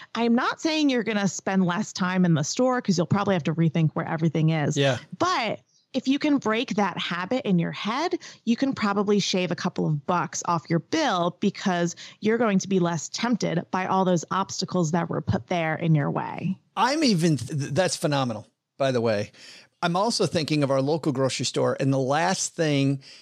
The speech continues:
Speaker 2: if we go around it counterclockwise, that you get to are the treats and the beer and wine
Speaker 1: Uh-huh.
Speaker 2: stuff. And I
Speaker 1: Uh-huh.
Speaker 2: always think, well, all the stuff in my cart, this stuff will go great with it, right? A little dessert,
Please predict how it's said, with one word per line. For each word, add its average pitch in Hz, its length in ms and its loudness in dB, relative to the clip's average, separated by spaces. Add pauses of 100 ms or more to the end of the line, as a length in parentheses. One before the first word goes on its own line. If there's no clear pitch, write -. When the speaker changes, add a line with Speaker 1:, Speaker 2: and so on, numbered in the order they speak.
(120)
Speaker 2:
if 131 140 -6
we 151 80 0
go 156 160 0
around 160 260 2
it 135 120 -4
counterclockwise, 139 920 0
that - 100 -6
you 123 120 -2
get 151 220 -2
to 120 420 0
are 120 480 2
the 120 440 -2 (120)
treats - 640 -2
and 135 200 2
the 123 80 2
beer 135 340 -2
and 131 120 0
wine 127 300 -2
Speaker 1:
Uh-huh. - 20 0 (400)
Speaker 2:
stuff. 214 540 -8
And 175 100 -2
I 175 120 -2
Speaker 1:
Uh-huh. - 100 -2
Speaker 2:
always 233 360 0
think, 240 280 0
well, 160 100 0
all 185 200 0
the 202 60 0
stuff - 260 -2
in 160 80 2
my 143 120 0
cart, 226 400 -2
this 190 140 0
stuff 226 180 0
will 180 80 0
go 151 160 0
great 139 400 0
with 127 160 2
it, 139 160 0
right? 143 320 0
A 139 60 -4
little 117 160 0
dessert, 160 760 -2